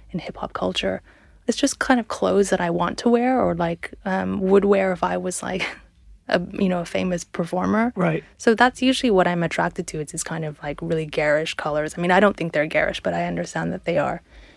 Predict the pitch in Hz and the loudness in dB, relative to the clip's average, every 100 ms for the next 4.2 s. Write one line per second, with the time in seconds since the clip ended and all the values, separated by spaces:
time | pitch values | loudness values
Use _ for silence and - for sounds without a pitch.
0 | _ - 196 196 202 202 208 - - _ | _ 0 2 4 4 4 0 -4 -16 _
1 | _ _ _ - - - 214 202 208 208 | _ _ _ -20 -20 -6 -2 0 2 0
2 | - - 214 226 - 262 - 269 247 220 | -4 -6 0 0 2 2 4 4 4 2
3 | 202 214 208 190 196 185 175 190 - 208 | -2 0 -2 -2 -4 -2 -2 -4 -2 0
4 | 196 196 | 2 0